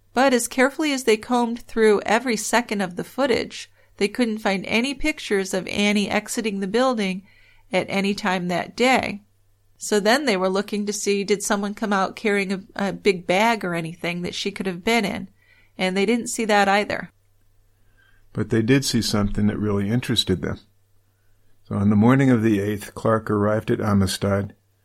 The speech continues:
Speaker 2: wearing jeans, white shoes, and a dark jacket with white stripes. Later C C T V footage showed him entering the building after a break,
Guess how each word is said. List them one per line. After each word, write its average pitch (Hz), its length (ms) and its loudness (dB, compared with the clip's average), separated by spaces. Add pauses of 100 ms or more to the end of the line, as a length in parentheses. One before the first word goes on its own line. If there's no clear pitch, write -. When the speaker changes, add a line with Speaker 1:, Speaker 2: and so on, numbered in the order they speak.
(140)
Speaker 2:
wearing 101 300 0
jeans, 107 580 2 (180)
white 107 260 -2
shoes, 107 500 0
and 104 140 0
a 98 60 0
dark 101 280 -2
jacket 107 440 0
with 101 180 -4
white 98 220 0
stripes. - 640 -4 (760)
Later 110 260 6
C - 240 0
C 101 200 -2
T 143 280 -2
V 135 220 -4
footage 101 640 -2
showed 110 320 -2
him 104 160 2
entering 110 500 0
the 110 80 2
building 104 420 0
after 104 320 -4
a 98 40 -4
break, 104 460 0